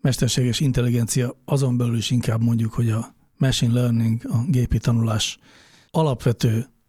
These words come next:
különbségeit és hasonlóságait próbáljuk egy kicsit körbejárni, de mielőtt ez jönne, gyorsan egy, a szokásos kérdésem következik, ami pedig így hangzik, hogy ti milyen módszerrel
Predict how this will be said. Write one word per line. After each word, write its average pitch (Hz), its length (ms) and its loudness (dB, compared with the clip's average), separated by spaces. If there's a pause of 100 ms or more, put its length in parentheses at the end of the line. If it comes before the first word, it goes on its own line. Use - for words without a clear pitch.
(460)
különbségeit 120 960 0
és 123 140 -2
hasonlóságait 117 920 0
próbáljuk 117 600 0
egy 113 140 0
kicsit 127 300 -2
körbejárni, 113 720 0 (460)
de 135 140 2
mielőtt 131 420 0
ez 113 120 2
jönne, 147 260 0
gyorsan 127 420 0
egy, 113 260 -4
a - 80 -6
szokásos 120 720 -2 (300)
kérdésem 123 600 0
következik, 127 680 -2 (180)
ami 123 220 0
pedig 131 260 0
így 139 140 0
hangzik, 123 280 0
hogy 120 120 0
ti - 120 0
milyen 143 300 2
módszerrel 120 720 0